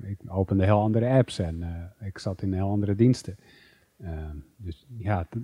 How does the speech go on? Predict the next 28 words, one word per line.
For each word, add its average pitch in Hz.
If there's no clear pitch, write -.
wat 113
dat 135
betreft 127
gebruikte 131
ik 127
het 127
wel 123
anders, 165
maar -
offline, 131
nee, 92
dat 110
is 127
denk 139
ik 127
iets 131
wat, 123
eh, 117
wat 110
vijf, 120
vijf 139
jaar 135
geleden 139
voor 139
het -
laatst 127
echt -
kon 185